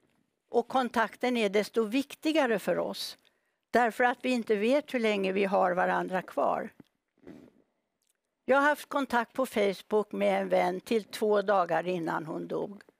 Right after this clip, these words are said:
Och det var en stor tröst både för henne och för mig.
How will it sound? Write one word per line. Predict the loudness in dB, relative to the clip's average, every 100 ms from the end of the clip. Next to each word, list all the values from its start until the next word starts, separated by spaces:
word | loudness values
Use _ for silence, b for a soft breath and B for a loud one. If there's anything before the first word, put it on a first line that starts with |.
| _ _ _ _ _
Och | 0
det | 2
var | 2 0
en | -2
stor | -4 -2 -2
tröst | -2 -2 -2 -6 -4
både | -2 -2 -2
för | 0
henne | 0 -2 -4
och | -6
för | -6
mig. | -6 -4 -6 -8